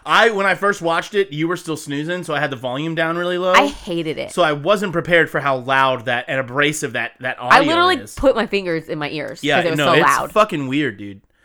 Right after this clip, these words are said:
Speaker 2: Ew.
Speaker 1: <clears throat> Yeah.
Speaker 2: No. Okay, so if you're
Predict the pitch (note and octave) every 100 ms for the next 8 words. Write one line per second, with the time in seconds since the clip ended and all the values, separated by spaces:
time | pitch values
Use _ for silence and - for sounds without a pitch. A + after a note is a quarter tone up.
0 | _ A#3 B3 D4+ D#4+ D#4+ D4 B3+ G#3+ F#3+
1 | D#3+ - F3+ E3 D3 C#3+ G#3 G3+ D#3+ C#3
2 | - - G3+ G#3 F3+ C#3+ - - A3 G3
3 | F3+ - _ _ - F#3+ G#3 C4+ C4+ B3+